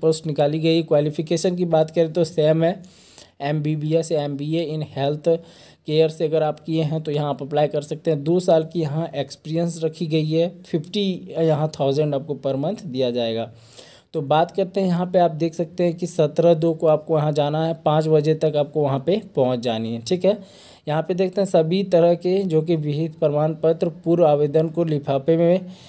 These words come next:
जो कि यहाँ पे निबंधित डाक स्पीड पोस्ट के माध्यम से असैनिक शल्य चिकित्सा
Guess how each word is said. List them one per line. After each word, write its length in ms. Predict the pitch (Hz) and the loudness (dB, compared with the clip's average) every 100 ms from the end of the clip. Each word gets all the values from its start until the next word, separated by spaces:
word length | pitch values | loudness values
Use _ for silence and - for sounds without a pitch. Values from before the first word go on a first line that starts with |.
| - - | -18 -2
जो 140 | 156 | -2
कि 160 | 151 180 | -2 -2
यहाँ 320 | 170 156 165 | 0 0 0
पे 120 | 175 175 214 - - - - | 0 0 0 -8 -20 -16 -2
निबंधित 520 | 151 151 151 147 160 | 0 2 2 2 -2
डाक 380 | 143 139 160 - | 0 2 2 0
स्पीड 380 | 151 - 175 170 | -10 -6 -6 -2
पोस्ट 260 | 170 165 - | 0 0 2
के 120 | 165 | 0
माध्यम 400 | 156 143 147 175 | 2 0 0 -2
से 120 | 180 165 | 2 4
असैनिक 520 | 151 156 160 156 160 | 6 4 2 0 -2
शल्य 220 | 160 156 156 | 0 0 0
चिकित्सा 580 | 143 151 143 - 185 | -8 -10 -6 0 0